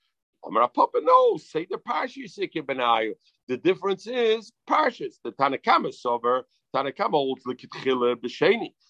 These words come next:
Likitchila Takai should lay in the Dalit Parshas b'sheni. But Yovid Berishin, if I did it in the first ma-,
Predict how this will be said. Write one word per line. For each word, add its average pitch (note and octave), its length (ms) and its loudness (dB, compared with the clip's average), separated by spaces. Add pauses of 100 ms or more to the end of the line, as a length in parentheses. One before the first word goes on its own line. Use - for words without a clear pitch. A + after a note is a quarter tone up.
(160)
Likitchila F3 720 0
Takai E3+ 420 -2
should D#3+ 280 -4
lay D#3+ 160 0
in D#3+ 80 -4
the D#3 80 -10
Dalit D#3+ 440 2
Parshas D#3+ 480 -2
b'sheni. G3+ 440 0 (280)
But D#3 140 6
Yovid E3+ 460 0
Berishin, A#2+ 480 -12
if A#2 180 -6
I B2 80 -8
did A#2+ 240 -6
it A#2+ 140 -6
in A#2+ 100 0
the A#2 120 -4
first A#2 360 0
ma-, B2 180 2